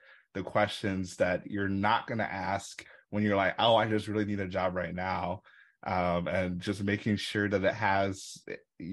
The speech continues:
a path for growth. I mean, yes, money is good, but at the same time,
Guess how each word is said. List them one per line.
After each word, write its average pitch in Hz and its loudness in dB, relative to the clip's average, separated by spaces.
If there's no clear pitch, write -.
a 95 -2
path 104 -2
for 92 -6
growth. 92 -2
I 92 2
mean, 90 -4
yes, 117 2
money 110 2
is 101 0
good, 117 0
but 104 2
at 101 -4
the 107 -8
same 104 -2
time, 95 0